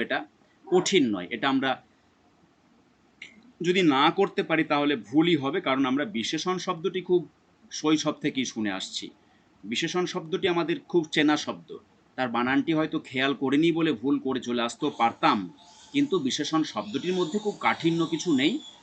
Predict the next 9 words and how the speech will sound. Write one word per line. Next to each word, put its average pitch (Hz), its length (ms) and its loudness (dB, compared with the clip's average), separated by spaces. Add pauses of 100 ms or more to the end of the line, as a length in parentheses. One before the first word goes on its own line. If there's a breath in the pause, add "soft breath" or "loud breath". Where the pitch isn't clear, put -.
(160)
তার 127 120 0
বানানটা 123 420 0
সংশোধন 127 520 -4
করার 123 280 -2
ক্ষেত্রে 139 320 -6
খুব 131 200 -6
একটা 127 260 -2 (840)
অসুবিধা 196 460 4
হওয়ার 170 240 2